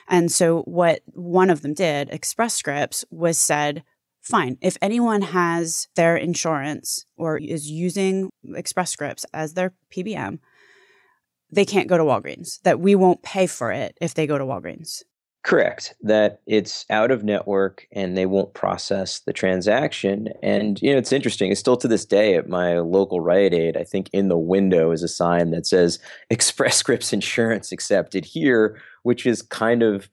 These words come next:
Speaker 2: all the other retailers took advantage of Walgreens being at a position of, at a disadvantage. And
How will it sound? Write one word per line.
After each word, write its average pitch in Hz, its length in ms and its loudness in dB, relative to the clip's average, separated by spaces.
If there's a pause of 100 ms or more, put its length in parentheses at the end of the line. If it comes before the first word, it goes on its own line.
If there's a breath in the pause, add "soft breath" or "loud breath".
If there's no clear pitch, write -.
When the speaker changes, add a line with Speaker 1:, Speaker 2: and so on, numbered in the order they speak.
(140)
Speaker 2:
all 113 240 4
the 101 240 0
other 143 320 4
retailers 95 640 0
took - 240 -4
advantage 95 560 2
of 85 120 -4
Walgreens 85 640 0
being 82 280 0
at 80 140 0
a 71 300 2 (140)
position 87 580 0 (480 loud breath)
of, 92 760 0 (420)
at 110 140 4
a 101 60 2
disadvantage. 92 920 0
And 90 420 0